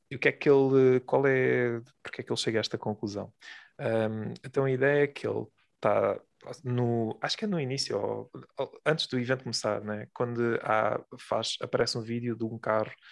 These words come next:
do, de um Tesla, ah, a mostrar o progresso e conseguir andar numa, numa parte urbana bastante bem,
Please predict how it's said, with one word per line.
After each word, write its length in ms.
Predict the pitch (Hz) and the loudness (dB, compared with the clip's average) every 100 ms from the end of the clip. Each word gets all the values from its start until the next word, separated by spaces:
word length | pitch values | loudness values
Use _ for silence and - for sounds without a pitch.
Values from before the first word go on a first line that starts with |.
| - - | -12 -2
do, 120 | 123 | -2
de 140 | 123 | 0
um 80 | 160 | 0
Tesla, 420 | 185 147 127 117 - | 2 2 0 -6 -2
ah, 520 | 104 101 101 110 113 107 | -2 -2 -4 -6 -10 -10
a 20 | |
mostrar 320 | 104 113 107 | -6 0 0
o 40 | |
progresso 440 | 107 110 117 120 117 | -2 0 0 0 -4
e 40 | |
conseguir 360 | - 107 - 107 | -6 -8 -8 -8
andar 300 | 104 110 110 | -2 0 -2
numa, 280 | 104 101 110 | -4 -10 -10
numa 140 | 107 | -8
parte 260 | - 101 - | -6 -6 -8
urbana 480 | 107 110 113 107 107 | -6 -4 -4 -4 -10
bastante 400 | 110 107 - 107 | -8 -8 -8 -8
bem, 320 | 107 110 110 | 0 0 0